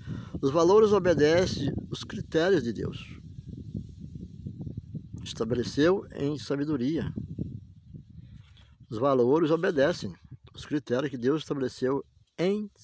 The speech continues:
e com sabedoria. Ele estabeleceu a justiça, ele estabeleceu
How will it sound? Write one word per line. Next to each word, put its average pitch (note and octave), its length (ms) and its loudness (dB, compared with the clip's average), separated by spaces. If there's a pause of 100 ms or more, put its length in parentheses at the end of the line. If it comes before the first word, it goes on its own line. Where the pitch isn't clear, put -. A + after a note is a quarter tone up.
(720)
e A#2+ 60 -10
com D#3+ 220 -2
sabedoria. C3 560 -4 (800)
Ele A#2+ 140 -6
estabeleceu A#2+ 720 2 (920)
a - 80 -12
justiça, A#2+ 600 -4 (760)
ele C#3 240 0
estabeleceu C3+ 760 0